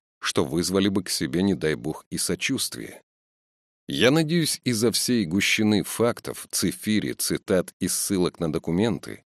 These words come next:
а подчас и домыслов неаргументированных, читатель очерка все же выловит, что обнимающее название «власовцы» распространилось на всех, кто поднял оружие против своих,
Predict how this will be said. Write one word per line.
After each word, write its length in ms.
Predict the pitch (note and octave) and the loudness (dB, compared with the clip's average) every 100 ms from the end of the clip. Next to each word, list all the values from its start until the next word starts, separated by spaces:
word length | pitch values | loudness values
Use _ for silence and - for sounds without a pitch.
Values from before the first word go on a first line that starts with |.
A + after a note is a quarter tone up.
| - | -2
а 100 | G#2+ | 0
подчас 560 | A2 - - G#2+ - | 2 2 2 2 2
и 60 | D2+ | -4
домыслов 640 | C2+ A2+ C#3+ G#2 G2+ F2+ | -2 0 2 0 0 0
неаргументированных, 1160 | F#2+ F2+ D#2 F2 E2+ D2+ D2 A#1 G#1 - - - _ _ | 0 0 2 2 0 -2 -4 -6 -10 -16 -18 -20 _ _
читатель 540 | - G2 - F2 E2+ - | 0 0 2 2 0 -2
очерка 480 | F2+ F2 F#2+ - - | -2 0 -2 0 -2
все 200 | - F#2+ | 0 0
же 160 | E2+ G2+ | 0 -2
выловит, 480 | C#3+ E2+ B1 A#1 _ _ _ | 0 0 -4 -8 _ _ _
что 340 | - - G2+ - | -6 0 2 2
обнимающее 640 | G2+ F#2+ G#2+ D3 C3+ - B2+ | 0 2 4 4 2 2 4
название 580 | A#2 G2+ G#2 A2+ G2+ F#2 | 2 2 2 4 4 2
«власовцы» 760 | D2 A#2+ C#3+ - - - A#1 - _ | 2 0 2 -2 -4 -6 -6 -10 _
распространилось 960 | G#2 G#2 - A#2 - C#3 D3+ D#3 C#3 - | -2 0 0 -2 0 0 2 0 -2 0
на 120 | A2+ | 0
всех, 480 | G#2 - - A1 - _ _ _ | 0 -2 -2 -6 -10 _ _ _
кто 180 | - G#2 | 0 2
поднял 420 | G2+ D#2 F2 F#2+ | 2 2 2 2
оружие 340 | A2+ E2+ D#2 | 2 0 -4
против 360 | D2+ E2 - - | -4 -6 -4 -4
своих, 460 | - G2 D3 D3 | 2 2 2 -2